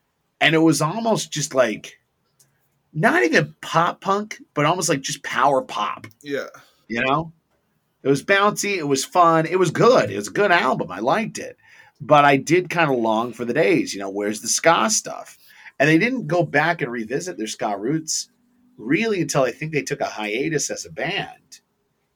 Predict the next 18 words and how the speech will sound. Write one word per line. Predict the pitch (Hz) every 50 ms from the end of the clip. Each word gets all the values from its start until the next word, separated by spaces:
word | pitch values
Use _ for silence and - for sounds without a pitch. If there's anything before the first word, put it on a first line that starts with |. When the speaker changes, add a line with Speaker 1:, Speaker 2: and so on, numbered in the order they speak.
| _ -
Speaker 1:
'cause | 113 110
John | - 139 143 139 135 127
went | 120 117 113
off | 104 101 95 90
and | 92 90
did | 104
all | 98 98 101
that | 98 90 -
pop | - 117 120 135 151 -
producing. | - 113 85 82 78 73 - - - - - - - - _ _ - - -
Speaker 2:
Yeah. | 131 147 147 123 95 - -
Speaker 1:
And | 113 117
he | 123 127
realized | 135 170 196 196 170 139 127 123 120 113 -
that | 120 110 -
the | - 110 107 101 92 - -
Goldfinger | - 135 143 143 139 - 143 131 120 113 107
fans, | - - 156 175 180 156 110 92 87 92 123 139 147 - - - -